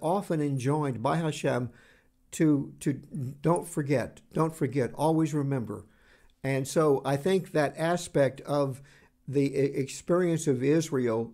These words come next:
is, is, uh, something that is referenced heavily in this experience of the dream, and that even the angel would like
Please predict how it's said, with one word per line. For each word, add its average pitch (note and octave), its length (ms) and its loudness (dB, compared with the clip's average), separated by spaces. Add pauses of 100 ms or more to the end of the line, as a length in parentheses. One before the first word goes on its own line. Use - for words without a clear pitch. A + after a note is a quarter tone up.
(120)
is, C3 480 -2 (200)
is, B2+ 380 -4 (480)
uh, B2 360 -6 (380)
something D#3 400 0
that C3+ 140 4
is A#2+ 180 -4
referenced D3 500 0
heavily E3 440 2 (100)
in D3 160 4
this D3+ 200 0
experience D3 840 -2 (460)
of D#3+ 280 4
the D#3 60 4
dream, B2+ 540 -2 (320)
and D#3+ 500 2
that C3+ 340 0
even F#3 520 0 (140)
the C#3+ 200 0
angel E3 400 0
would C#3+ 180 0
like D#3+ 580 -2